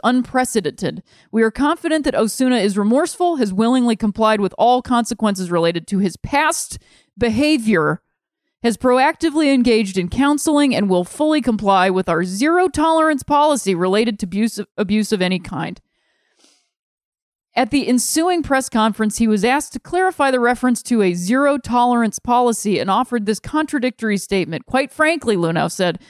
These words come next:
"I believe that you can have a zero tolerance policy and also have an opportunity to give people second chances when they have made mistakes in the past in other organizations."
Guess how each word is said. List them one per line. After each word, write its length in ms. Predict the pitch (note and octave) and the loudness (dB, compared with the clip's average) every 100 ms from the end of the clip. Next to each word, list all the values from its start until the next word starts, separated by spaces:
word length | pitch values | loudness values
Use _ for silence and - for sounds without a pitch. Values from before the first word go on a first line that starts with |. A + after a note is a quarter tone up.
| _ - | _ -2
"I 100 | A3 | 0
believe 340 | A#3+ C#4+ D4+ | 0 0 2
that 100 | B3+ | 0
you 120 | A3+ | 0
can 160 | A#3 G#3+ | 0 0
have 260 | A3+ C4+ C#4+ | 0 0 0
a 60 | |
zero 320 | A3 G#3+ G#3 | 0 2 2
tolerance 480 | F#3+ G#3 G#3+ G#3 F#3+ | 0 0 2 0 -2
policy 560 | - A#3 C4 A3+ A3+ - | 0 2 2 2 -2 -2
and 260 | A#3+ D#4+ E4+ | 0 0 2
also 460 | D4+ F4 - B3+ A3+ | 2 2 0 0 2
have 260 | A#3 A3+ | 2 2
an 140 | A#3 A3+ | 2 0
opportunity 640 | A3+ A#3 - C4 B3 A#3 | 0 -2 -2 0 2 0
to 80 | G3 | 0
give 260 | F3+ G3+ - | -2 -2 -2
people 280 | A3+ G3 | -6 -6
second 340 | F#3 F#3+ F#3 G3 | -4 -4 -4 -4
chances 580 | F#3+ E3+ F3 E3 D#3+ - - - | -2 -2 0 -2 -2 -8 -20 -8
when 100 | G3 | -2
they 80 | G#3 | 2
have 160 | G3+ F#3 | 2 2
made 240 | A3+ C4 | 2 2
mistakes 540 | C#4+ - B3 A#3+ - - | -2 0 0 0 -4 -2
in 180 | A3+ | 0
the 80 | G3+ | 0
past 480 | - C#4 D4 D4 - | -2 0 0 -2 -4
in 140 | A#3 - | -6 -2
other 320 | C4 C4+ D#4+ A#3+ | -2 0 0 0
organizations." 960 | B3+ A#3 A3 F#3+ F3+ E3 E3+ B2+ - | 0 0 0 0 -2 -2 -6 -8 -10